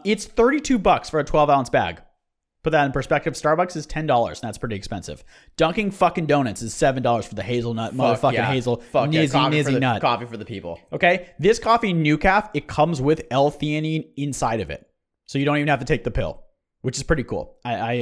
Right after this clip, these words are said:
Speaker 1: I enjoy
Speaker 2: Okay, so you're
Speaker 1: that.
Speaker 2: into this one.
Speaker 1: I'm into that. I'm into that. I'm not into, I can't, thirty-two bucks for a bag of coffee is a little fucking ridiculous, don't you think?
Speaker 2: That's insane.
Speaker 1: Okay, so let's drop down in price. The last one we're talking about is Chimera coffee.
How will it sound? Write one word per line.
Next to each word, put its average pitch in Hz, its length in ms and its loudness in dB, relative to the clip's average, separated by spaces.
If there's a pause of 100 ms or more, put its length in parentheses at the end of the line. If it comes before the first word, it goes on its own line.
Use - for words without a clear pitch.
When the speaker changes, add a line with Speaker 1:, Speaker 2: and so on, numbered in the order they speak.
Speaker 1:
I 113 200 -6
enjoy 110 400 -4
Speaker 2:
Okay, 123 80 0
so 117 40 -2
you're 131 160 -2
Speaker 1:
that. 143 80 -2
Speaker 2:
into 139 140 -6
this 110 180 -10
one. 82 160 -14 (140)
Speaker 1:
I'm 175 100 0
into 180 160 0
that. 113 260 -4
I'm 165 120 0
into 180 100 4
that. 131 160 0
I'm 143 100 -2
not 196 140 6
into, 196 260 -4 (140)
I 135 80 -2
can't, - 400 -4
thirty-two 185 360 0
bucks 139 280 -2
for 131 300 0
a 110 40 -2
bag 117 260 -4
of 107 40 -14
coffee 120 300 -2
is 104 80 -6
a 117 40 -4
little 110 140 -2
fucking 104 300 -6
ridiculous, 85 480 -12
don't 101 160 -8
you 101 60 -10
think? 117 280 -10
Speaker 2:
That's 107 180 -10
insane. 95 460 -12
Speaker 1:
Okay, 151 220 2
so 156 240 2
let's 180 180 2
drop 220 220 2
down 220 160 4
in 202 80 -2
price. 190 280 2 (300)
The 135 80 -8
last 156 300 2
one 185 100 -2
we're 175 120 2
talking 175 180 4
about 175 80 6
is 139 100 -2
Chimera 147 460 4
coffee. 180 420 0